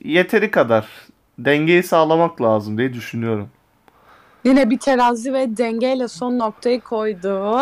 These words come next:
Speaker 1: Ama öyle ya.
Speaker 2: Her
Speaker 1: Yin Yang'de de öyledir ya.
Speaker 2: Dörtte.
Speaker 1: Siyah ve beyaz da dengeli olması lazım diye. Kötülük
Speaker 2: Tabii,
Speaker 1: kadar
Speaker 2: hayat
Speaker 1: iyilik de
Speaker 2: her şey
Speaker 1: olmalı.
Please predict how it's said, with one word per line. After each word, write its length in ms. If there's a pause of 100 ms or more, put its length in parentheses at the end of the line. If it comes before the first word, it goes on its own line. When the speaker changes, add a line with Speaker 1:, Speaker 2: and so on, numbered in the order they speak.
(240)
Speaker 1:
Ama 340
öyle 180
ya. 200
Speaker 2:
Her 0
Speaker 1:
Yin 320
Yang'de 340
de 60
öyledir 320
ya. 280
Speaker 2:
Dörtte. 60
Speaker 1:
Siyah 360
ve 140
beyaz 280
da 120
dengeli 320
olması 400
lazım 420
diye. 220 (920)
Kötülük 320
Speaker 2:
Tabii, 60
Speaker 1:
kadar 260
Speaker 2:
hayat 0
Speaker 1:
iyilik 280
de 40
Speaker 2:
her 100
şey 0
Speaker 1:
olmalı. 420